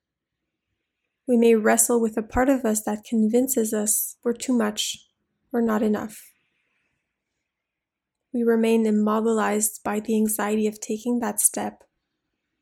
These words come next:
stumbling, falling on our face, and being shamed for it. We wait to be ready. We wait to be certain.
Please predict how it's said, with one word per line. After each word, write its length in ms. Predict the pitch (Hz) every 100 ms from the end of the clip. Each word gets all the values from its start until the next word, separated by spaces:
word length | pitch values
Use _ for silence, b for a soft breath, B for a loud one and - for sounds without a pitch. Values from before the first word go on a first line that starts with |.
| _
stumbling, 960 | - - 247 240 226 226 226 226 220 - _ _ _ _ -
falling 360 | 233 233 262
on 120 | 254 226
our 100 | 226
face, 460 | - 220 220 220
and 240 | 214 208 214
being 200 | 214 214
shamed 440 | - 240 254 247
for 180 | - 220
it. 280 | 220 214 - _ _ _ _ _ _ _ _ _ _ _ _ _ _ _ _ _ -
We 120 | 254
wait 300 | 240 247 262
to 100 | 262
be 200 | 233 220
ready. 460 | 208 196 - 240 - _ _ _ _ _ _ _ _ _ _ _
We 120 | 240 226
wait 280 | 240 240
to 100 | -
be 400 | 220 220 220 220
certain. 680 | 233 - 254 262 254 220 220